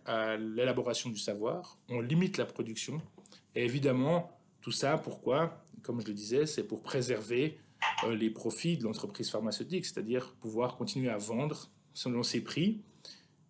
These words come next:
Et plus fortement, ça permet surtout aux entreprises pharmaceutiques, comme on dit, de tenir le couteau par le manche, de pouvoir négocier avec les États en étant en position de force. Euh, très concrètement, euh, vu qu'on est les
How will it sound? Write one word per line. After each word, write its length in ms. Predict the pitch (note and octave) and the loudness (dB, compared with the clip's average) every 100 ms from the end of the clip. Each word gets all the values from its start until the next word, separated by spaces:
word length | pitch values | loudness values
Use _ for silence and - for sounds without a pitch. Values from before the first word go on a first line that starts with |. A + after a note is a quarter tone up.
| _ - | _ -8
Et 120 | A2+ | -6
plus 400 | G2+ D3 E3+ F#3 | -4 2 4 4
fortement, 560 | E3+ - E3 D3 C#3 G3 | 4 2 2 2 4 4
ça 160 | G3 | 4
permet 320 | A2+ A#2+ C3+ C3+ | 2 2 2 0
surtout 320 | - - E3 | 0 -2 0
aux 180 | C#3 A#2 | 2 0
entreprises 360 | G#2+ A2+ - | -2 -4 -4
pharmaceutiques, 840 | - A2+ G#2+ G#2 - D#3+ - - - - - | -2 -2 0 -2 -2 -2 -4 -10 -14 -20 -10
comme 200 | A2 A2+ | -4 -2
on 60 | |
dit, 120 | G#2+ C3 | -2 0
de 100 | A2+ | -2
tenir 400 | - B2+ C3 A#2+ | 0 0 2 0
le 100 | G#2+ | -2
couteau 300 | - C#3+ C3 | -2 0 0
par 180 | A2 | 2
le 120 | A2 G#2+ | 0 0
manche, 500 | D#3+ C#3+ - - - - - - - | 0 0 -2 -6 -10 -20 -20 -12 -8
de 60 | |
pouvoir 340 | - A#2 A#2+ A2+ | -4 0 0 2
négocier 480 | B2+ C3 B2+ - | 2 2 2 4
avec 260 | E3+ A#2+ G#2+ | 4 4 0
les 160 | A2+ G#2 | 0 0
États 400 | G2+ B2 D#3 - _ _ - | -2 -2 -4 -10 _ _ -6
en 120 | A2+ | -2
étant 220 | A2 C#3 | 0 2
en 40 | B2+ | 0
position 440 | G#2 A2 A2 C3+ | 0 -2 -2 -2
de 60 | C3+ | -2
force. 460 | - A2 - - - _ - - - - _ - - | -2 -2 -4 -8 -14 _ -20 -20 -20 -20 _ -12 -8
Euh, 160 | A2 F#2+ | -8 -4
très 160 | - | -4
concrètement, 600 | A2+ G#2+ G#2+ G2 A#2 D3 - - - - - | -4 -4 -4 -2 -2 -2 -4 -18 -20 -12 -4
euh, 320 | G2 G2 G2+ G2 G2 | -2 -2 -2 -6 -10
vu 160 | - A#2 | -8 -4
qu'on 180 | C3 A#2+ | 0 2
est 120 | |
les 80 | A2 | 2